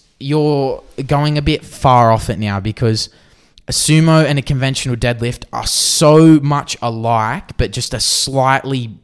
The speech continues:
it's slightly easier to sumo, but they're virtually almost the same movement.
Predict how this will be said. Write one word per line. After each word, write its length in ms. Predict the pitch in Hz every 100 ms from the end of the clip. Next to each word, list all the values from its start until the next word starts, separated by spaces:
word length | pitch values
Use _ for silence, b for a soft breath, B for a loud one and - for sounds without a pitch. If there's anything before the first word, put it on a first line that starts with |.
| -
it's 140 | 123
slightly 640 | - - 139 135 139 131 123
easier 440 | 120 120 113 117
to 140 | -
sumo, 800 | 104 - 120 120 117 101 107 180 - b b b b b -
but 120 | 131
they're 160 | 135
virtually 640 | 113 113 131 143 - 151 139
almost 400 | 139 143 135 -
the 60 | 127
same 420 | - 131 123 110
movement. 540 | 110 113 131 156 185